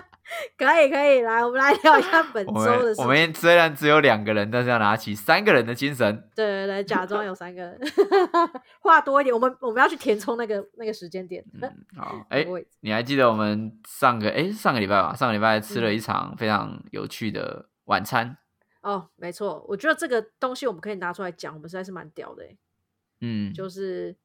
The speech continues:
Speaker 1: 所有的听众朋友，你们有听过离职尾牙吗？
Speaker 2: 哎呦，离职才能吃的尾牙哦。
Speaker 1: 对，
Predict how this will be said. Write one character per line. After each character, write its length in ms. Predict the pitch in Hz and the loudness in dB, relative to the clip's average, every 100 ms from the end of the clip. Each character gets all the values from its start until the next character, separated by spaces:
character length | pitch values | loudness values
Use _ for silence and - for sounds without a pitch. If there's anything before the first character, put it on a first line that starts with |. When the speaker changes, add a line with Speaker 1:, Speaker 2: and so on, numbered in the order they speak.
| _ | _
Speaker 1:
所 180 | - 208 | -10 -6
有 60 | |
的 80 | 202 | -6
听 240 | 202 202 | -8 -10
众 160 | 214 208 | -8 -10
朋 180 | 185 175 | -10 -10
友， 140 | 180 | -10
你 80 | 175 | -10
们 120 | 175 | -10
有 120 | 185 | -10
听 240 | 165 226 226 | -10 -10 -6
过 180 | 240 214 | -4 -4
离 260 | 190 220 | -4 -6
职 360 | 339 - 226 262 | -8 -8 -10 -8
尾 360 | 269 202 151 160 | -6 -6 -6 -10
牙 280 | 147 147 | -12 -14
吗？ 360 | 165 170 170 196 _ _ _ _ - | -12 -12 -12 -14 _ _ _ _ -6
Speaker 2:
哎 120 | 110 | 0
呦， 240 | 110 127 | 2 4
离 240 | 147 135 156 | 2 -2 -4
职 180 | - 123 | -6 -6
才 120 | 117 | -4
能 120 | 110 | -4
吃 140 | 110 | -4
的 100 | 117 - | -4 -4
尾 120 | 67 | -8
牙 160 | - | -14
哦。 220 | - 127 - _ | -14 -14 -18 _
Speaker 1:
对， 160 | 285 | 0